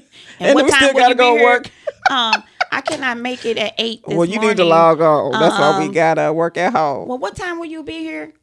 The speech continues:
Speaker 2: Will nine work? No, I need for you to be here eight forty-five. <laughs>
Speaker 1: Yeah, I'm sick. Holla. I got sick leave. God bless you.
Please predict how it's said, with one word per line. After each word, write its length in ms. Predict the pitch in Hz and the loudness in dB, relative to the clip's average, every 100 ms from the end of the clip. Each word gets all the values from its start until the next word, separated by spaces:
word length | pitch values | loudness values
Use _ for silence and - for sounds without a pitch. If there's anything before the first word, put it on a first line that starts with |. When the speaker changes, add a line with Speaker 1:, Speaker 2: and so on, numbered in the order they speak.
| _ _ - | _ _ -16
Speaker 2:
Will 160 | 185 | -12
nine 400 | 190 214 226 226 | -12 -10 -10 -10
work? 240 | 226 226 226 | -10 -10 -10
No, 360 | 190 170 156 - | -10 -8 -10 -12
I 100 | 185 | -12
need 180 | 202 190 | -12 -14
for 80 | 180 | -14
you 80 | 175 | -14
to 40 | |
be 80 | 180 | -14
here 120 | 175 _ - | -14 _ -6
eight 300 | 190 - - _ - | -6 -8 -20 _ -14
forty-five. 460 | 175 175 - 247 | -12 -12 -6 -6
<laughs> 920 | - 302 _ 1077 1077 _ 988 1047 - 143 | -6 -16 _ _ _ _ _ -20 -18 -12
Speaker 1:
Yeah, 340 | - 135 113 | -6 -4 -2
I'm 120 | 160 | -2
sick. 400 | 151 - 135 127 - - | -4 -2 -2 -2 -4 -16
Holla. 580 | 131 139 151 131 131 135 - _ - | -12 -2 0 0 -2 -10 -14 _ -10
I 140 | 139 | -8
got 240 | 135 131 135 | -4 -4 -4
sick 260 | 139 131 | -6 -6
leave. 440 | 123 123 131 131 - - _ _ _ _ - - | -4 -6 -6 -10 -16 -20 _ _ _ _ -20 -14
God 280 | 135 120 127 | -8 -6 -6
bless 320 | 135 123 | -6 -8
you. 80 | - | -12